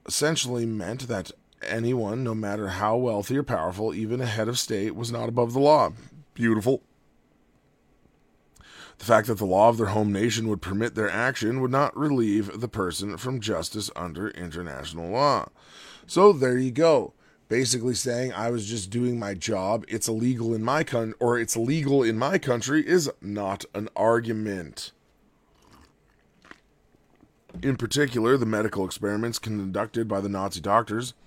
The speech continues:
led to strict rules and ethical principles regarding future human scientific trials, including the doctrine of necessary informed consent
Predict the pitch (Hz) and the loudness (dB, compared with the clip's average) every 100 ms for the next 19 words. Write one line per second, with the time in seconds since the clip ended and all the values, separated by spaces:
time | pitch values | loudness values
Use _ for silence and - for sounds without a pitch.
0 | _ _ - - - - 110 107 - - | _ _ -20 -20 -20 -8 -6 0 0 2
1 | 151 - 120 113 113 123 - 110 104 120 | 0 0 0 2 2 -2 -4 -6 -4 -6
2 | - 123 104 104 101 110 98 90 107 101 | -2 -2 -2 -4 -6 -6 -4 -4 -4 -8
3 | - 104 - 113 110 - - - - 135 | -4 -4 -2 -6 -6 -14 -20 -8 0 2
4 | 143 131 123 123 127 - 113 110 - 95 | 2 0 0 -2 -2 -4 -4 -4 -4 -4
5 | 90 90 - 98 107 110 113 98 107 101 | -4 -6 -8 -8 0 0 0 -4 -2 -2
6 | 101 - 110 78 90 78 95 107 104 107 | -2 -6 -8 -6 -8 -6 -6 -4 -4 -6
7 | - 104 107 92 98 90 90 87 87 - | -4 -2 -4 -4 -8 -8 -8 -6 -8 -12
8 | - 85 - 123 127 131 | -12 -10 -6 -4 -4 -6